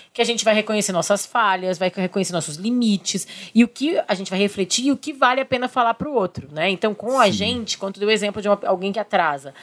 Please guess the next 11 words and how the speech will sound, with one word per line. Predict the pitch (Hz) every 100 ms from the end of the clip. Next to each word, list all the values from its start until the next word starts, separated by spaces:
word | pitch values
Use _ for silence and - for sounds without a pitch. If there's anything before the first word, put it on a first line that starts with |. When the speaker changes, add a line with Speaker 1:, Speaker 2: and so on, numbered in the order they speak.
| - - -
Speaker 1:
e | 185
aí | 190
tu | 208
reflete, | 233 240 214 196 196 - -
pensa, | - 190 175 175
"Poxa, | - - 233 180 190
isso | 208
me | 208
incomoda | 208 196 190 208
de | 202
verdade. | 202 240 226 196 165 156 147